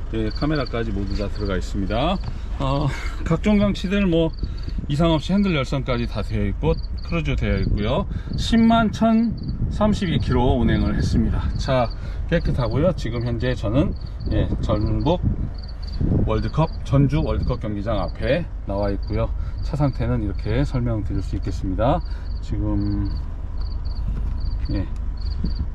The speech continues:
여름이라 저 반팔 입었는데, 예, 여름 날씨예요. 자, 어, 중요한 거,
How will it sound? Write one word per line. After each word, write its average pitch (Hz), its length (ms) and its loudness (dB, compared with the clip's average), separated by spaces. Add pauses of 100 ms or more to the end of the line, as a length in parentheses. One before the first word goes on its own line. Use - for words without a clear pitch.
(300)
여름이라 123 640 2
저 110 120 0
반팔 127 440 0
입었는데, 98 560 -2 (280)
예, 95 180 0
여름 123 280 4
날씨예요. 95 680 -2
자, 107 360 0 (560)
어, 110 100 0
중요한 139 380 4
거, 131 300 0